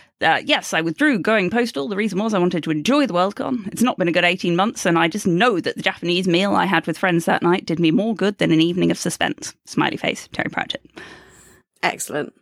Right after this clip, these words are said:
Speaker 1: And it does sound like, I was looking at some of his older posts about it, and it does sound that he was not feeling good about it, like, from the start. So I think that was for the best. And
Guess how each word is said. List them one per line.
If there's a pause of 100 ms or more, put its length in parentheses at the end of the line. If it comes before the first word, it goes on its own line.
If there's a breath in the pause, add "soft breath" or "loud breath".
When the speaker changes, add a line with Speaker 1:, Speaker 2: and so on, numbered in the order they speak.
(240)
Speaker 1:
And
it
does
sound
like,
I
was
looking
at
some
of
his
older
posts
about
it,
and
it
does
sound
that
he
was
not
feeling
good
about
it,
like,
from
the
start. (320 soft breath)
So
I
think
that
was
for
the
best. (240 loud breath)
And